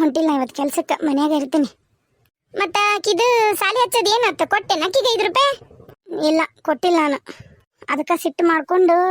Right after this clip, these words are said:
ಮುಂಜಾನೆ ನಾಷ್ಟಾನೂ ಮಾಡಿಲ್ಲ, ಏನೂ ಇಲ್ಲ, ಮಕ್ಕೊಂಬಿಟ್ಟೈತ್ ಹುಡುಗಿ. ಅದಕ್ಕ ಏನ್ ಮಾಡ್ಲಿ ಅಂತ ಅನ್ನಕತ್ತೀನಿ ನಾನು. ಅವ್ರಪ್ಪ ಬಂದ್ರ ಕೇಳಿ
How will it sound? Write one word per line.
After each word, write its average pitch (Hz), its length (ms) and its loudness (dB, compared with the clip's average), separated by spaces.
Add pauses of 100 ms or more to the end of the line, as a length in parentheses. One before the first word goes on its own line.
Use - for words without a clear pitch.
(360)
ಮುಂಜಾನೆ 311 440 2
ನಾಷ್ಟಾನೂ 320 420 0
ಮಾಡಿಲ್ಲ, 311 240 0 (200)
ಏನೂ 330 220 4
ಇಲ್ಲ, 302 120 2 (640)
ಮಕ್ಕೊಂಬಿಟ್ಟೈತ್ 311 520 -2
ಹುಡುಗಿ. 294 240 0 (580)
ಅದಕ್ಕ 294 240 -6 (240)
ಏನ್ 339 240 2
ಮಾಡ್ಲಿ 311 300 0
ಅಂತ 359 260 0
ಅನ್ನಕತ್ತೀನಿ 311 500 0
ನಾನು. 311 180 0 (380)
ಅವ್ರಪ್ಪ 330 360 0
ಬಂದ್ರ 359 260 0 (140)
ಕೇಳಿ 359 220 2